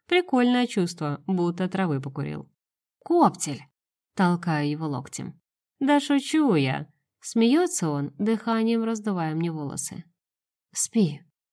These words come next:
День был адски сложным. Всем нужен отдых. Завтра с утра я займусь проблемами твоего отца. А потом...»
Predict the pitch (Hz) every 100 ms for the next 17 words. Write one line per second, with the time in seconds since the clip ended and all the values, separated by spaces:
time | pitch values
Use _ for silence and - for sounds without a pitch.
0 | _ - 202 220 220 220 208 170 175 175
1 | 190 - 175 160 - 135 - _ _ _
2 | - - 196 165 156 147 143 131 139 -
3 | - _ _ _ _ _ _ 208 214 202
4 | 190 185 190 190 214 254 247 240 185 -
5 | 180 165 170 170 175 175 180 175 170 180
6 | 185 151 139 - _ _ _ - 180 160
7 | 156 214 277